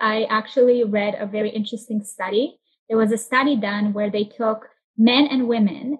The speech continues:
and told them that you have to choose between being fifteen minutes alone with your thoughts or get, um, uh, an electric shock. You know that sixty percent chose an electric shock?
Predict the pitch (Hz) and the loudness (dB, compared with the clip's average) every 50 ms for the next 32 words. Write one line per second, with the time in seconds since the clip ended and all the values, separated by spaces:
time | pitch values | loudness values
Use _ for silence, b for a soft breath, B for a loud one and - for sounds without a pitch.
0 | _ - 220 214 214 214 208 208 - - 247 233 240 233 214 214 208 208 208 208 | _ -6 -4 -2 -2 0 -2 -2 -2 2 4 4 4 4 4 0 0 0 0 0
1 | 208 208 - - _ _ _ - 202 214 208 208 208 208 208 226 233 220 - 240 | 0 0 -2 -6 _ _ _ -4 0 0 2 2 0 0 0 -2 -2 0 -2 -6
2 | 233 - 247 233 - - 247 233 208 208 - 226 214 - 226 220 214 202 190 233 | -6 -6 -8 -10 -8 -6 -4 -4 -4 -4 -8 -10 -8 -4 0 2 2 2 2 0
3 | 233 233 226 220 208 - - 254 247 247 - 269 269 254 240 220 214 220 220 214 | 0 0 0 -2 -4 -2 2 2 2 2 2 0 2 2 4 4 2 0 -2 -4
4 | - - 226 220 220 214 214 214 214 - 226 214 208 208 - 220 208 202 240 320 | -6 -6 -4 -2 0 0 0 -2 -2 -4 -6 -6 -6 -6 -6 -4 -2 0 0 0
5 | 339 - - - - _ _ _ _ _ _ - - 226 226 240 254 262 294 302 | -2 -4 -10 -18 -18 _ _ _ _ _ _ 0 4 6 6 6 6 6 4 2
6 | 294 226 202 226 226 220 220 220 214 214 - - - 208 208 208 202 202 202 202 | 0 -4 -2 0 0 0 0 -2 -4 -6 -8 -8 -4 -2 -2 -2 -2 -2 -2 -2
7 | 202 208 - - _ - 214 208 202 - - 220 208 214 214 214 214 214 - 233 | -2 -4 -4 -8 _ -14 -12 -10 -8 -4 0 0 2 2 2 0 -2 -4 -6 -10
8 | 208 - - 226 190 - - - - _ _ _ _ _ _ _ _ _ _ _ | -8 -6 -6 -4 -4 -6 -8 -14 -20 _ _ _ _ _ _ _ _ _ _ _
9 | _ _ _ _ - 233 226 240 247 262 302 294 - - 247 254 - - 240 247 | _ _ _ _ 4 4 6 6 6 4 2 0 0 -4 -4 -4 -4 -8 -8 -6
10 | 247 220 - 233 220 220 220 214 - - 202 196 214 240 233 214 208 208 202 202 | -6 -8 -6 -6 -6 -6 -6 -6 -6 -2 -2 -2 -2 -2 -2 -2 -2 -2 -4 -6
11 | 202 - - 214 208 - - 180 196 - - _ | -10 -12 -16 -18 -18 -16 -16 -14 -14 -16 -16 _